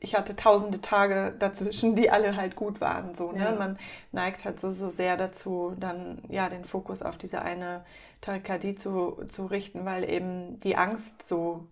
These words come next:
Speaker 1: stark dann ist irgendwie und weil die Angst
Speaker 2: Ja.
Speaker 1: natürlich ein Gefühl ist, was wir irgendwie, ja, was wir halt so kennen.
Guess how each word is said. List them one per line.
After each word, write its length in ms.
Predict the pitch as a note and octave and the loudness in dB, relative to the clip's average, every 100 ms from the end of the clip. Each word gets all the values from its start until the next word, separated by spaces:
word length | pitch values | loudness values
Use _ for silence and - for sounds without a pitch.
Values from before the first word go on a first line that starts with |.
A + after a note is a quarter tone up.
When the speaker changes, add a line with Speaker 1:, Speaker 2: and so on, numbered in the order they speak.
| _ | _
Speaker 1:
stark 440 | - - F3 G#3 - | -4 2 2 2 -6
dann 200 | E3 - | -8 -8
ist 260 | - - - | -12 -12 -10
irgendwie 280 | - F3+ | -10 -10
und 120 | E3+ E3+ | -10 -8
weil 100 | - | -6
die 140 | - | -6
Angst 160 | F3 G3 | -8 -8
Speaker 2:
Ja. 100 | F#3+ | -8
Speaker 1:
natürlich 300 | F#3+ G3 F#3+ | -8 -10 -8
ein 180 | F#3 F3+ - - - - | -10 -10 -20 -20 -20 -8
Gefühl 400 | G#3 - G#3+ G#3 | -8 -4 -2 0
ist, 160 | G3+ G3+ | 0 -4
was 180 | G3 | -4
wir 240 | G3+ F#3+ F#3 | -2 0 0
irgendwie, 640 | F#3 G3 F#3+ G3 F#3+ F#3 F#3+ _ _ _ _ _ _ _ | -2 -2 -4 -4 -2 -4 -10 _ _ _ _ _ _ _
ja, 360 | - G3 F#3+ F#3 _ _ | -8 -6 -6 -10 _ _
was 180 | G3+ G3 | -16 -10
wir 100 | F#3+ | -8
halt 160 | G3 - | -10 -12
so 80 | |
kennen. 540 | G3+ - G#3 F#3+ E3+ | -12 -6 -6 -6 -10